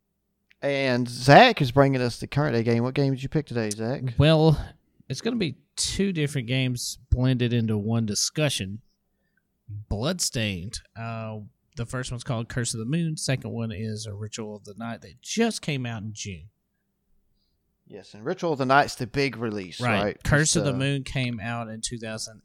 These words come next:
Speaker 2: eighteen in May, I think. Um,
Speaker 1: because they Kickstarter
Speaker 2: mm-hmm.
Speaker 1: earned, uh, the bonus amount of money on their Kickstarter, so they made that extra game.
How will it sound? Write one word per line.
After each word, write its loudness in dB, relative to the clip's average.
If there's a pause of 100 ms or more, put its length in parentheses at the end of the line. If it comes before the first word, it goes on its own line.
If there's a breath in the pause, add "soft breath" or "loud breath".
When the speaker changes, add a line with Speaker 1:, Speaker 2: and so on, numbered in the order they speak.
Speaker 2:
eighteen -4
in -6
May, -2
I -4
think. -10 (840)
Um, -6
Speaker 1:
because 2
they 6
Kickstarter 4 (100)
Speaker 2:
mm-hmm. 0
Speaker 1:
earned, -2 (600)
uh, -2
the -6
bonus 2
amount 2
of -4
money -6
on -6
their -4
Kickstarter, -2
so -6
they -2
made -4
that -4
extra -8
game. -12